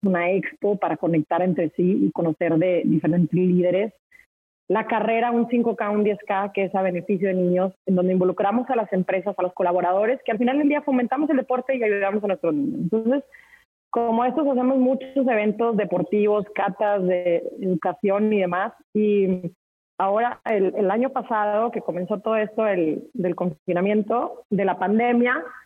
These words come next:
readaptamos todo a ser virtual.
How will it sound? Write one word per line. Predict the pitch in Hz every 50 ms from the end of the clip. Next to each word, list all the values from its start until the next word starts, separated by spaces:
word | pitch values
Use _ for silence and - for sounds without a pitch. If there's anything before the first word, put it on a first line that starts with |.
| - _ _ _ _ _
readaptamos | - 196 233 247 233 226 220 - - 269 302 381 381 - _ -
todo | 415 494 523 466
a | - 180 175 -
ser | - 240 156 - - - _ _ _ _ _ _ _ _ _ _ _ _ -
virtual. | 214 226 202 196 - 208 175 - 190 170 -